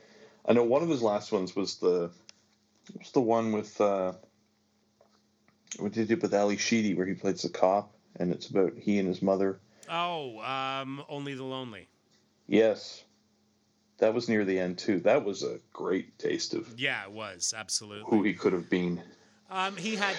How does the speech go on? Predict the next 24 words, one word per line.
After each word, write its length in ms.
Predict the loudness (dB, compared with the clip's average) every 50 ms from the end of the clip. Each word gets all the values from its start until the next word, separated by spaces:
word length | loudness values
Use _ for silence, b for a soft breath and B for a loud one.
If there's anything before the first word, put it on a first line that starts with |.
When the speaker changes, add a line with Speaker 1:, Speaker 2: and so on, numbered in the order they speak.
| -2
Speaker 2:
two, 480 | -2 -2 -2 -4 -4 -4 -6 -8 -10 -12 -6
two 280 | -4 -4 -4 -2 -4 -4
after 280 | -4 -6 -6 -8 -12 -10
that, 220 | -6 -6 -6 -6 -6
in 120 | -8 -12
fact. 440 | -12 -8 -6 -4 -4 -4 -8 _ -8
It 160 | -8 -8 -8 -8
was, 460 | -8 -6 -6 -4 -4 -2 -2 -2 -2
uh, 200 | -2 -4 -6 -6
Wagons 460 | -4 -4 -4 -4 -6 -8 -8 -6 -6
East, 560 | -6 -6 -8 -6 -2 -2 -2 -2 -2 -4 -10 -18 b b b b b b b b b _
and 480 | -6 -4 -4 -2 -4 -4 -4 -6 -8 -8
the 220 | -8 -8 -8 -6
other 220 | -6 -6 -6 -6 -6
one 200 | -8 -8 -8 -8
that 80 | -10 -10
was 180 | -10 -12 -12
released, 520 | -12 -12 -12 -12 -10 -6 -4 -4 -4 -4 -6
uh, 140 | -8 -10 -8
posthumously 720 | -8 -10 -8 -8 -8 -10 -10 -6 -4 -4 -4 -4 -4 -4 -4 -4 -6
was 180 | -6 -4 -4
filmed 400 | -4 -4 -6 -6 -6 -6 -6 -8
in 100 | -8 -8
ninety-three, 880 | -6 -6 -8 -8 -8 -8 -10 -10 -12 -14 -12 -8 -8 -8 -6 -8 -10 -12